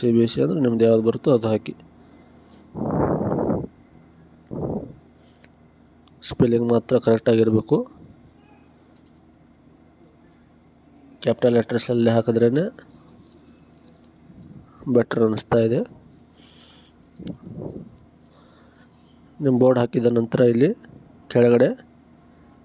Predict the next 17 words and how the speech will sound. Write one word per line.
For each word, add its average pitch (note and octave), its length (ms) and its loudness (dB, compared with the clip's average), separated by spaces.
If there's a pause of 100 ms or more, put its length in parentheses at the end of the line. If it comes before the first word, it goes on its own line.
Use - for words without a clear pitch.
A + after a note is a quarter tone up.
(1900)
ರೋಲ್ B2+ 320 4
ನಂಬರ್ A#2 260 2
ಅಂತ A2 140 -4 (100)
ಇದೆ, A2 100 2 (100)
ಅಂದ್ರೆ C3+ 240 0
ಎಸ್ B2 120 2
ಎಲ್ A#2 120 -4
ಸಿ B2+ 160 2
ಮಾರ್ಕ್ಸ್ A2 240 0
ಕಾರ್ಡ್ A#2 180 2 (440)
ನಂಬರ್ A#2 240 4
ಹಾಕ್ಬೇಕು. A2 340 -2 (1600)
ಒಂದ್ಸಲ A#2+ 320 2
ಸರಿಯಾಗಿ A#2 320 4
ನೋಡಿ A2+ 200 4
ಹಾಕಿ. A2+ 200 -4 (4000)
ಇಲ್ಲಿ D3 220 2